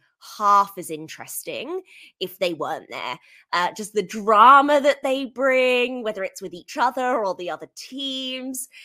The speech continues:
you know, how compelling their relationship with each other is. They're my favourite. Uh, and Beck and Kate, well,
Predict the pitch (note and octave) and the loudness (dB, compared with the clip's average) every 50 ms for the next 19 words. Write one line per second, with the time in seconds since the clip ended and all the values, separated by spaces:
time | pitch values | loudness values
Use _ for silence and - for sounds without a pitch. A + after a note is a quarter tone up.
0 | - - _ _ _ G3 A3 A#3 A#3+ G#3 F3+ F#3+ - G#3 A3 A3 A3 - - G#3 | -20 -20 _ _ _ -10 -8 -4 -4 -4 -4 -6 -8 -4 -4 -4 -4 -4 -12 -14
1 | F#3 - - - A#3+ A#3+ A#3 A#3 A#3+ A#3 A3+ A3 A3 G#3+ A3 A3 F#3 E3+ E3+ E3 | -14 -14 -16 -4 -2 0 0 2 0 0 0 -2 -2 -4 -6 -8 -6 -6 -6 -6
2 | E3+ E3 E3+ F3+ G3+ - - - G#3 F#3+ - - F#3+ - - - D#3+ D#3+ D3 _ | -6 -6 -6 -6 -6 -6 -10 -12 -12 -14 -12 -12 -12 -12 -12 -16 -18 -18 -20 _
3 | - - A3+ G#3+ G3+ G3+ G3+ G3+ G3 G3 F#3+ F#3+ F#3+ F#3 F#3 - - _ _ - | -12 -6 -6 -6 -4 -4 -4 -4 -2 -4 -4 -4 -4 -4 -6 -10 -12 _ _ -20
4 | - _ _ B3+ C#4 D4+ D#4 D4+ C#4+ B3+ B3 A#3+ _ F#3+ E3 E3+ E3+ F3 E3+ _ | -20 _ _ 2 2 2 4 4 2 0 0 -4 _ -8 -6 -6 -8 -10 -12 _
5 | E3+ E3+ E3+ D#3+ - - - - _ _ _ _ _ _ _ - E3 E3+ F3 E3+ | -8 -6 -6 -8 -8 -12 -18 -20 _ _ _ _ _ _ _ -6 -4 -4 -4 -4
6 | E3 D#3 - F3+ F3 G3 G3 G#3+ _ G3 F3+ D#3 _ E3+ D3 C#3+ C#3+ - _ C#3+ | -4 -6 -8 -8 -8 -8 -8 -8 _ -14 -14 -14 _ -16 -14 -14 -14 -16 _ -16
7 | G#2 E2 D#2 C#3 | -16 -16 -16 -16